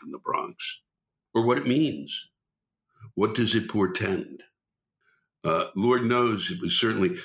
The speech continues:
that was on Sunday, so why not on Monday? The vaccine comes out. It's, uh,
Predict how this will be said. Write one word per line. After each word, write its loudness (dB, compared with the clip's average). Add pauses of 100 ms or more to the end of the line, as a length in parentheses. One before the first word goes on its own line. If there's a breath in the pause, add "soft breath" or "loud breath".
(120)
that 0
was 0
on 0
Sunday, 0 (220)
so 0
why 4
not 0 (380)
on 2
Monday? 2 (680)
The 2
vaccine 2
comes 0
out. -6 (1120 loud breath)
It's, 0
uh, 0